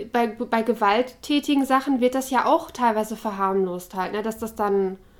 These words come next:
nichts dabei ist, dass halt irgendwie jemand, jemand anderen erschießt und da überhaupt keine Gewissensbisse zu hat.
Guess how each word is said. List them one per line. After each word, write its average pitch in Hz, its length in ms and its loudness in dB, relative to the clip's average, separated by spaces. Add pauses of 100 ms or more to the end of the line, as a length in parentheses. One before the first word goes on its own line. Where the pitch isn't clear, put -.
(680)
nichts 226 220 0
dabei 220 400 2
ist, 226 340 0
dass 220 180 -6
halt 214 180 0
irgendwie 220 540 -2
jemand, 220 460 -2
jemand 208 360 -4
anderen 220 260 2
erschießt 262 480 -2
und 220 60 2
da 208 80 0
überhaupt 214 300 2
keine 214 240 0
Gewissensbisse 214 680 -4
zu 202 180 -8
hat. 190 220 -6